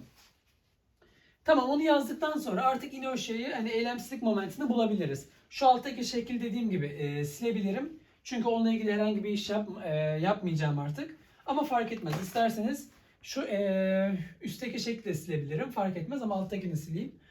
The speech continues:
Dediğim gibi bakın şu şekle bir daha bakın. İlk önce küçük bir çembere böldüm. R, e, değişkenli yarıçaplı olan. Ondan sonra D R'la kalınlaştırdım. Hepsini toplayıp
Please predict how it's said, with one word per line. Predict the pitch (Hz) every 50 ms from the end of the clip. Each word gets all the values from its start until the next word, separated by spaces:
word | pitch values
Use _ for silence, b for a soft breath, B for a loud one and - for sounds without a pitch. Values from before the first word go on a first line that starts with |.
| b b b
Dediğim | 262 247 269 254 233
gibi | 214 190
bakın | 175 175 - 180
şu | 156 - -
şekle | - - 233 226 - 247 -
bir | 233
daha | 240 220 185 156
bakın. | 156 - - 220 277 - - - _ _ _ _ _ _ _ _ _ _ 277
İlk | 254 240 -
önce | 262 254 233 269 262 -
küçük | - - - 277 247
bir | 247
çembere | - - 240 247 240 262 262 262 254 220
böldüm. | 208 185 170 160 170 185 185 190 202 208 208
R, | 190 185 -
e, | 180 170 170 165 165 165 165 165 165 165 165 165 165 180 175 165
değişkenli | 180 185 190 180 - 196 196 196 196
yarıçaplı | 190 185 175 - - 160 156 - 160
olan. | 156 156 285 359 - - b b b b b b
Ondan | - 233 240 269
sonra | 262 - 277 277 233 214 208
D | - - 185 180
R'la | 226 240 247 247 240 240 330 160 147 240 214 196 160
kalınlaştırdım. | - 202 208 220 226 226 220 185 - - 208 208 233 339 302
Hepsini | 311 - - - 247 214
toplayıp | 214 214 214 - - - - - -